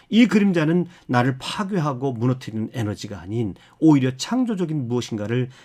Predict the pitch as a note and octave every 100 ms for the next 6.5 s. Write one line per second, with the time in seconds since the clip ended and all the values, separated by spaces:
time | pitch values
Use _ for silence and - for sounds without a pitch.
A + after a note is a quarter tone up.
0 | - - G3 F#3 F3 D3+ C3 A#2+ G#2+ -
1 | G2+ G2+ C#3 A#2 - _ _ - B2 F3
2 | G3 G3 G3+ - C#3 A2+ A2 A#2 C3 -
3 | _ - - A2 - G#2 F2 F2 - G3
4 | G#3+ E3 A#2 - E2+ - - - _ _
5 | - A3+ C4+ - G3 - D3 C#3+ C3 A#2+
6 | G#2 F#2+ A2+ A#2+